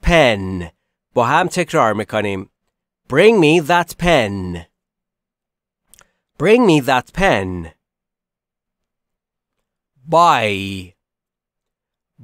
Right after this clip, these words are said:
Buy. خریدن. Buy. I want to buy a coffee. I want to buy a coffee. I want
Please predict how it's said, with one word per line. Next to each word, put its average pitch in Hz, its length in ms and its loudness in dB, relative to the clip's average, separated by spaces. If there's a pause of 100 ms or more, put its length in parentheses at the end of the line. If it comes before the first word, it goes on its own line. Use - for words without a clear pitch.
(100)
Buy. 104 720 2 (480)
خریدن. 120 1120 -4 (680)
Buy. 104 880 -2 (1120)
I 196 340 2
want 160 540 2 (180)
to 135 360 0 (200)
buy 135 360 2 (180)
a 131 80 -4
coffee. 107 1000 -4 (960)
I 113 200 0
want 180 380 2 (120)
to 170 180 2
buy 185 260 2 (140)
a - 20 0
coffee. 101 880 -4 (580)
I 113 240 0
want 165 440 2